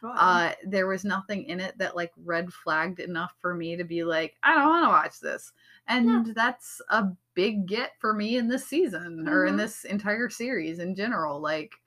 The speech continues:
Speaker 1: Yeah.
Speaker 2: I don't know. It was nice to enjoy watching an episode and just sort of watch it.
Speaker 1: Yeah.
Speaker 2: Yeah. Okay.
Speaker 1: Yeah.
Speaker 2: Yeah, this is definitely one that I would recommend for a beginner.
Speaker 1: Yeah, I'd give it, like, nine out of ten.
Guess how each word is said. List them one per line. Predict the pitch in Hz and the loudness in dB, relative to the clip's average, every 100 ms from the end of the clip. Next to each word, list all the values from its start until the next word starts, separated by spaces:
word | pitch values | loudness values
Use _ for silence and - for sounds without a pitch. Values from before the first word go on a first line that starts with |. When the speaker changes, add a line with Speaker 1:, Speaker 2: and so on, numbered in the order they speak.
| _ | _
Speaker 1:
Yeah. | 349 294 233 233 _ _ _ _ _ | -12 -8 -8 -8 _ _ _ _ _
Speaker 2:
I | - | -2
don't | 453 | 0
know. | 311 180 - | 0 -2 -8
It | - | -2
was | 226 220 | 0 2
nice | 233 220 | 2 2
to | 254 | 0
enjoy | 240 202 196 | 2 4 4
watching | 185 175 180 196 | 6 2 0 -6
an | 185 | -4
episode | 196 - 208 214 | -6 -8 -4 -2
and | 208 | -2
just | 185 - | -4 -2
sort | 190 | 0
of | 190 | 0
watch | 151 127 - | 0 0 0
it. | 262 285 _ _ _ _ _ _ _ 427 | -6 -6 _ _ _ _ _ _ _ -4
Speaker 1:
Yeah. | 403 - _ _ _ _ _ 254 | -4 -4 _ _ _ _ _ -4
Speaker 2:
Yeah. | 262 - _ _ _ _ _ _ _ 285 | -4 -4 _ _ _ _ _ _ _ -6
Okay. | 277 240 - _ _ _ _ 349 | -4 -4 -8 _ _ _ _ -20
Speaker 1:
Yeah. | 330 294 | -14 -2
Speaker 2:
Yeah, | 247 254 | 6 6
this | 233 247 | 6 2
is | 262 220 | 0 2
definitely | 220 226 220 | 0 2 0
one | 196 185 | 0 -2
that | 175 | 0
I | 170 | 0
would | 170 | 0
recommend | 175 170 139 | -4 -4 -8
for | - 143 | -6 -8
a | |
beginner. | 143 135 156 - _ | -6 -10 -12 -16 _
Speaker 1:
Yeah, | 285 247 | -2 2
I'd | 269 262 | 2 0
give | 254 220 | -4 -4
it, | 233 220 - _ | -4 -4 -8 _
like, | - 214 202 - - _ _ _ _ _ | -10 -8 -8 -14 -20 _ _ _ _ _
nine | 220 220 214 208 | -2 0 0 0
out | 202 | -6
of | 196 | -6
ten. | - 214 220 208 214 | -6 -4 -2 -4 -6